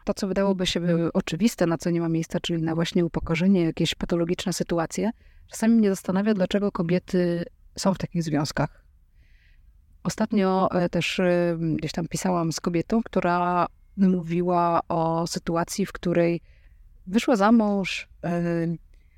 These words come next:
i to była jakaś dziwna sytuacja, że ona dostawała informacje, że ten mąż jest, e, no, jakimś, e, takim człowiekiem, który nie nadaje się do relacji,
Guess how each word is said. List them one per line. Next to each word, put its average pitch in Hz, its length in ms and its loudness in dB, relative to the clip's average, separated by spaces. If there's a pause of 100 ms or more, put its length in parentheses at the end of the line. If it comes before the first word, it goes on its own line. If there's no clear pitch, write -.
(600)
i 214 80 -6
to 269 100 2
była 240 140 2
jakaś - 380 -2
dziwna 165 600 0
sytuacja, 160 640 -2
że 202 80 2
ona 254 60 4
dostawała 190 600 2
informacje, 160 840 -2
że 185 140 -4
ten 180 140 2
mąż 170 280 -2
jest, - 380 -4
e, 165 300 2
no, 147 120 -2
jakimś, 175 640 -2
e, 180 320 0
takim 180 240 0
człowiekiem, 185 360 0
który 190 220 -2
nie 196 80 2
nadaje 185 340 2
się 165 140 -4
do 165 100 -2
relacji, 160 500 -4